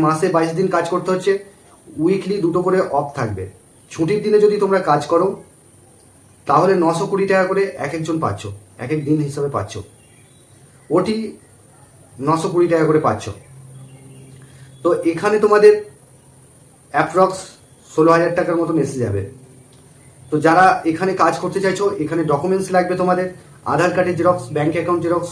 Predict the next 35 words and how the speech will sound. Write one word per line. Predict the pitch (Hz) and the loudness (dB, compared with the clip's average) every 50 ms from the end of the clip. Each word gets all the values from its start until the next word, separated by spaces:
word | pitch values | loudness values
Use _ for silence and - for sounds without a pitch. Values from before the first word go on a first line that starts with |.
| - | -8
দু | 143 143 156 | -6 -2 -2
কপি | 156 165 160 - | 0 -2 -2 0
ফটো, | 143 135 135 127 101 101 - - - - - - - - - - - - - - - - | -2 -2 -2 -2 -4 -4 -8 -16 -20 -20 -20 -20 -20 -20 -20 -20 -20 -20 -20 -14 -6 -2
এই | 160 180 160 170 | -2 2 2 2
ডকুমেন্টসগুলো | 165 165 185 190 - - 190 185 - 156 | 2 2 0 -2 -2 -2 0 0 2 2
লাগবে। | 123 113 107 101 98 90 - - - - - - - - - - - - - - - | 2 0 0 -2 -6 -6 -8 -12 -16 -20 -20 -20 -20 -20 -20 -20 -20 -20 -18 -8 -4
তোমরা | 165 160 180 - 185 - | 0 2 2 2 2 2
প্রথম | 170 160 180 190 190 | 0 0 0 0 0
দিনেই | 196 190 196 196 160 | 2 2 2 2 4
বেডিং | 165 160 180 180 185 | 2 2 2 0 0
পত্র | 185 185 190 180 175 | -2 -2 0 0 0
নিয়ে | 175 185 180 - | 0 0 0 0
চলে | 185 185 180 | 0 0 0
আসতে | 180 - 180 185 | 0 0 0 2
পারো | 180 185 190 185 - - - - - - - 131 | 2 2 0 -4 -6 -12 -18 -18 -16 -12 -4 2
বা | 151 165 170 175 170 160 | 4 4 4 4 4 2
ইন্টারভিউ | 165 156 170 170 165 165 185 185 151 160 | 2 2 2 2 2 2 0 0 2 2
দেবার | 165 160 180 180 180 - | 2 4 4 2 4 4
পরে | 165 165 170 175 170 - - - | 2 2 2 2 -2 -4 -8 -6
তোমরা | - 156 160 156 156 143 139 - - - - - - 131 | -4 -2 0 0 0 -2 -2 -4 -12 -18 -20 -16 -6 -2
বেডিং | 147 147 151 151 151 | -2 0 0 0 -2
পত্র | 147 143 143 139 | -2 -2 -2 -4
নিয়ে | 135 123 107 | -2 -2 -4
আসতে | 98 - 120 104 | -4 -6 -6 -6
পারো, | 107 101 98 98 - - - - - - - - - - | -4 -4 -4 -6 -10 -14 -20 -20 -20 -20 -20 -20 -14 -10
কোনো | 127 127 120 | -6 -4 -4
অসুবিধা | 110 110 - 117 120 123 | -4 -6 -8 -6 -6 -4
নেই। | 143 139 95 - - - - - - - - - - - | -4 -6 -8 -10 -18 -20 -20 -20 -20 -20 -20 -20 -12 -2
তো | - 190 196 | 2 2 2
এখানে | 185 - 214 220 220 214 - | 2 2 2 2 0 0 0
শুধুমাত্র | 202 180 208 202 202 202 - 214 214 - | -2 -2 2 2 2 2 2 0 0 0
ছেলেরা | - 165 165 170 185 185 - | -2 0 2 2 2 2 2
কাজটার | 170 160 160 180 156 151 | 0 -2 -2 -2 -2 -2
জন্য | 175 180 | 0 0
অ্যাপ্লাই | 151 139 - 143 143 | 0 0 2 0 0